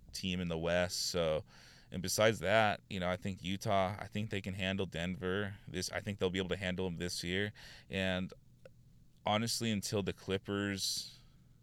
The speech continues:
show me something more in the playoffs, you know, them blowing the three one series lead last year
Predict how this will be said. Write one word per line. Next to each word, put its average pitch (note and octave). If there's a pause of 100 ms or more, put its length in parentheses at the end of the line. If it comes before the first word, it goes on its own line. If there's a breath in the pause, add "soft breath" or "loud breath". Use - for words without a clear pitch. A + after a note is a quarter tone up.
(500)
show G2
me F#2+
something F#2+
more F2
in F#2
the F2
playoffs, F#2
you -
know, F2 (140)
them F#2
blowing F#2
the F2
three F#2+
one F#2
series F2+
lead F2+
last F2+
year F#2